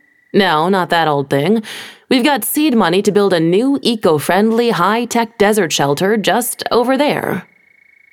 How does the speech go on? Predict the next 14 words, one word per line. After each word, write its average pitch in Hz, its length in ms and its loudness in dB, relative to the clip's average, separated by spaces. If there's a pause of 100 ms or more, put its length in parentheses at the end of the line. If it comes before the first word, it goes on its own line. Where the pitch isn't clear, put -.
(160)
Trey 269 220 2
pointed 220 380 2
in 180 100 -2
the 175 100 0
opposite 170 480 -2
direction 151 520 -2
from 160 160 -2
the 147 80 2
small 151 340 0
town 143 400 0
and 143 140 0
its 143 200 -2
far-flung 156 600 0
warehouses 151 800 -2